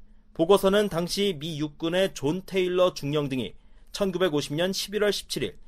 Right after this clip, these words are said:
기암리에서 이들이 매장된 것으로 추정되는 세 개의 대형 무덤을 확인한 사실과 함께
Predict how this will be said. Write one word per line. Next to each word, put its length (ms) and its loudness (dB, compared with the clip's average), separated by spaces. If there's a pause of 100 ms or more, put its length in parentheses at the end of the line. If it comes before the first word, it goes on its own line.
(220)
기암리에서 760 2 (160)
이들이 340 0
매장된 580 0
것으로 380 0
추정되는 560 -2 (160)
세 220 0
개의 420 4
대형 420 -2
무덤을 360 0
확인한 400 -2
사실과 440 0
함께 320 -6